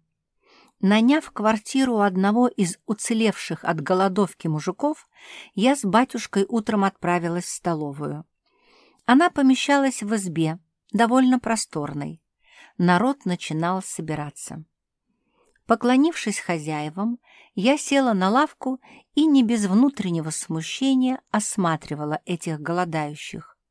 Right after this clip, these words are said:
Ничего ужасного не было. На деле оказалось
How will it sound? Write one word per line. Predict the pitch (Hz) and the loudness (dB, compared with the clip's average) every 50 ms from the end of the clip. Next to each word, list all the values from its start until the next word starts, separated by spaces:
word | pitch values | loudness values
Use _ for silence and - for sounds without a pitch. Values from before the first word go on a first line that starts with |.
| _ _ _ _ _ _ _ - - - _ - | _ _ _ _ _ _ _ -20 -20 -16 _ 0
Ничего | 220 240 247 - - 302 302 339 359 | 2 2 2 2 0 0 2 4 4
ужасного | 339 247 226 254 262 - - 269 254 | 4 2 0 0 -2 0 -2 -2 0
не | 247 208 175 175 175 | 0 -2 -2 -4 -6
было. | 165 160 160 160 165 160 _ _ _ _ _ _ _ _ _ _ _ _ _ _ - | -6 -6 -6 -8 -8 -10 _ _ _ _ _ _ _ _ _ _ _ _ _ _ -2
На | 208 220 226 | 0 0 2
деле | 220 233 285 302 285 269 | 0 0 0 0 0 0
оказалось | 262 - - 240 220 233 240 240 240 240 233 - | 0 -2 -4 -4 0 0 0 2 0 -2 -4 -6